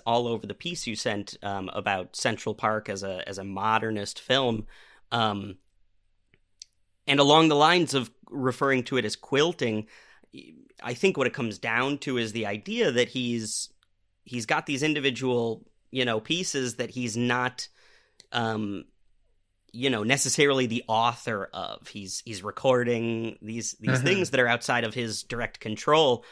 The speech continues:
Speaker 1: other than where his cinematographer is pointing the camera and where he points the mic.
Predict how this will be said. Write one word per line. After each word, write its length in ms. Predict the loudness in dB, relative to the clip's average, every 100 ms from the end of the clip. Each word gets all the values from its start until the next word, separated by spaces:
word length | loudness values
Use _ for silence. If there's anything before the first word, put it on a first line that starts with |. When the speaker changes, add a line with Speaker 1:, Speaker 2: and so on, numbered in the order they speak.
| -2
Speaker 1:
other 280 | 4 6 6
than 460 | 6 6 4 0 -4 _
where 260 | -2 0
his 180 | 0 -4
cinematographer 640 | -2 -2 -2 -4 -6 -8 -10
is 60 |
pointing 360 | -6 -8 -6 -12
the 60 |
camera 400 | 0 2 4 2
and 120 | 0 0
where 160 | 0
he 100 | -2
points 320 | -6 -8 -8
the 80 | -10
mic. 380 | -6 -6 -6 -12